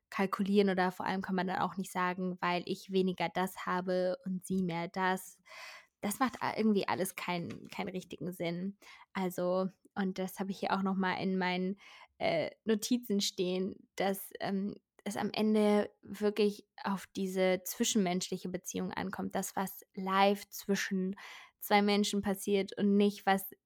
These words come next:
man im Internet sieht, dass man dem gar nicht immer so viel, ja, Bedeutung schenken sollte oder wenn man sich darüber Sorgen macht,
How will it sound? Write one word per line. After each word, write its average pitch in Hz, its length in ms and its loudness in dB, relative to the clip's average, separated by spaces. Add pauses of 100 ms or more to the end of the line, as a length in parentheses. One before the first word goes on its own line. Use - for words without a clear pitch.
man 202 220 4
im 196 140 4
Internet 185 640 0
sieht, 185 420 -6 (580)
dass 185 300 -6
man 202 340 0 (180)
dem 202 540 2
gar 196 180 -2
nicht 202 160 -2
immer 196 260 -4
so 107 80 -8
viel, 107 640 -4 (320)
ja, 190 540 -10
Bedeutung 202 540 0
schenken 185 640 -4 (360)
sollte 190 760 0
oder 190 500 0
wenn 202 300 4
man 202 180 6
sich 196 160 -4
darüber 185 360 -2
Sorgen 190 340 0
macht, 202 320 0